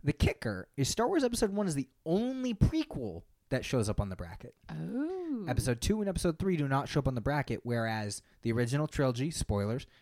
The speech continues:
Speaker 1: is all on the eighties bracket.
Speaker 2: Right.
Speaker 1: And the new trilogy, two of the three are on that bracket.
Speaker 2: Okay.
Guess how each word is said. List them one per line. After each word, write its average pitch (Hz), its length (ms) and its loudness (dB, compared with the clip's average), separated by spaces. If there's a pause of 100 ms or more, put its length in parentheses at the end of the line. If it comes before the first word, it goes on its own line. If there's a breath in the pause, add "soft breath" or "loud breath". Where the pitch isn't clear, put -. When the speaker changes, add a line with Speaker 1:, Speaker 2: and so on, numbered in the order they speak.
Speaker 1:
is 104 140 -4
all 147 280 4
on 131 200 4
the 113 240 0
eighties 110 320 0
bracket. - 520 -10
Speaker 2:
Right. 190 400 -4
Speaker 1:
And 175 440 2
the 135 120 6
new 202 280 6
trilogy, 113 500 0
two 247 300 6
of 147 140 -6
the 151 60 -2
three 240 280 -2
are 135 100 2
on 107 140 0
that 92 160 -10
bracket. 85 380 -12 (260 soft breath)
Speaker 2:
Okay. 196 400 0